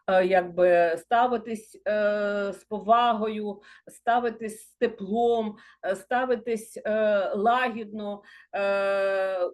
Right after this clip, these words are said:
при тому всьому, що ми самі не, не досконалі, ми не звершені, в нас дуже багато прояв, і в людях так само. Але все ж таки, як важно те, що Бог, е, якби, е,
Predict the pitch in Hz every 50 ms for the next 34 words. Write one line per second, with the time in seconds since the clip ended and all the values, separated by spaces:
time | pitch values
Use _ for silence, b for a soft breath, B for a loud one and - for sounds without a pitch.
0 | - _ - 254 247 208 - 277 269 269 254 - - - 302 294 285 269 262 -
1 | - - 254 240 226 220 - 226 226 311 330 294 233 190 185 - - - 214 214
2 | 202 196 190 190 190 196 196 202 190 - 202 202 208 202 190 185 190 180 - -
3 | _ 196 190 226 294 392 392 349 277 269 262 262 240 233 226 208 220 214 262 294
4 | 311 302 - - 254 240 240 247 269 269 254 214 202 220 208 202 208 202 196 196
5 | 190 190 180 180 - - - 220 247 247 240 233 233 233 b b b b b -
6 | 214 208 247 262 302 285 214 196 185 - - - 175 180 - - - 185 160 147
7 | 135 135 120 - _ _ _ _ _ _ _ _ _ _ _ _ _ _ _ _
8 | _ _ _ _ _ _ _ _ _ _ _ - 190 202 220 240 220 226 254 233
9 | - 233 220 226 226 220 202 247 262 269 254 - - 208 247 262 294 311 311 -
10 | 247 233 214 202 180 - - - - 226 220 214 - - 202 196 208 226 208 -
11 | - - 190 190 196 202 208 202 196 - 196 196 190 190 190 - - 180 175 180
12 | 180 180 180 175